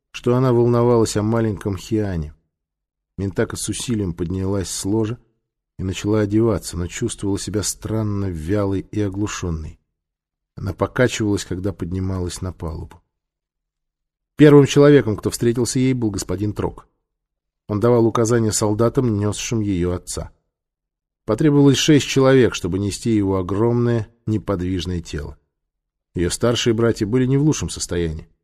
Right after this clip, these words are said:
Она почувствовала гнев и стыд за них. Затем она увидела, как лодочник несет Хиана, и побежала к нему.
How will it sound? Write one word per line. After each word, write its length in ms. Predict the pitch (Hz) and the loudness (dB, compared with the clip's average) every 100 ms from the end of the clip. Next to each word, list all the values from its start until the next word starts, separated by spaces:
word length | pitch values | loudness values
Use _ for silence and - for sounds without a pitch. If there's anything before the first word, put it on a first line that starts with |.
| _ _ _ _ | _ _ _ _
Она 160 | - 196 | -6 -4
почувствовала 560 | - - 107 117 110 107 | -4 -4 -4 0 0 0
гнев 460 | 101 107 110 - | 0 -2 -2 -4
и 80 | 107 | -6
стыд 440 | - - - 98 | -4 -4 -4 -4
за 200 | 78 82 | -4 -6
них. 320 | 80 76 - - _ _ _ _ _ - | -8 -10 -14 -18 _ _ _ _ _ -2
Затем 260 | 120 143 | 4 6
она 160 | 143 143 | 8 6
увидела, 340 | 143 147 147 | 8 8 8
как 180 | 135 - | 6 2
лодочник 460 | 139 135 131 151 - | 2 4 2 0 0
несет 280 | 123 131 | 0 0
Хиана, 460 | - 156 151 110 101 | 0 4 4 4 0
и 40 | |
побежала 480 | 104 117 117 123 131 | -2 0 2 2 2
к 100 | 127 | 4
нему. 320 | 160 165 98 | 8 8 6